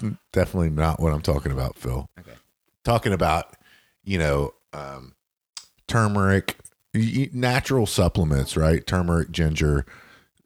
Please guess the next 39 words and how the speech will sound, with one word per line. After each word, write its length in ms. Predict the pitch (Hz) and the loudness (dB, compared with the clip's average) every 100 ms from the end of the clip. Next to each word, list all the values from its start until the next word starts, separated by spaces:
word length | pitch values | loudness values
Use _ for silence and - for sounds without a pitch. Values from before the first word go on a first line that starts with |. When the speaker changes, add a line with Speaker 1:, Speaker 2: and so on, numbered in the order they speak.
| _ | _
Speaker 1:
um, 360 | 78 69 69 - _ _ _ _ - | 0 0 0 -4 _ _ _ _ -4
things 320 | 104 87 78 | 0 0 0
that 100 | - | -2
you 100 | 80 | -2
can 120 | 85 | 0
do, 140 | 78 76 | -2 -2
krill 240 | 113 110 | 0 2
oil, 520 | 101 95 90 85 80 - - _ _ _ | 4 4 4 2 0 -8 -20 _ _ _
um, 500 | 80 76 71 69 65 - _ _ _ - | 0 2 2 0 -6 -14 _ _ _ -10
stuff 280 | - 107 - | -2 0 2
that 80 | |
you 120 | 95 92 | 0 0
can 140 | 85 | 0
do 200 | 85 82 | 4 2
for 540 | 80 80 76 - 82 78 71 | 2 0 2 0 -6 -8 -6
joint 440 | 90 95 92 90 - _ _ _ - | 0 2 2 -2 -8 _ _ _ -2
lubrication 840 | 90 82 - 107 90 85 90 82 | 0 0 0 2 2 2 0 2
as 160 | 76 78 | 0 2
well 300 | 80 73 73 | 2 4 2
as 320 | 71 - - _ _ _ - | 0 -2 -8 _ _ _ -2
anti-inflammatory, 1000 | 80 73 78 69 - 71 69 - 65 67 | -2 2 0 0 0 0 0 -2 -2 -2
which 240 | 65 - | -4 -4
is 180 | 65 - | -6 -4
what 140 | 69 69 | -4 -6
the 60 | |
turmeric 360 | - 69 67 64 | -6 -6 -6 -8
and 120 | 65 | -8
ginger 360 | 65 65 78 90 | -6 -6 -6 -6
are. 180 | - - - - | -6 -10 -18 -20
Speaker 2:
What 120 | - 180 | -18 -16
is 120 | 135 | -16
this 160 | 123 | -18
here? 240 | - 85 73 _ _ _ _ _ _ _ _ _ _ _ _ _ _ _ _ _ | -18 -20 -20 _ _ _ _ _ _ _ _ _ _ _ _ _ _ _ _ _
Speaker 1:
The 140 | - 78 | -4 -2
same 260 | - 95 | 2 0
thing 240 | 92 90 82 | 0 -2 -2
as 100 | 76 | -4
that 220 | 76 67 | -4 -4
there. 240 | 71 60 | -6 -8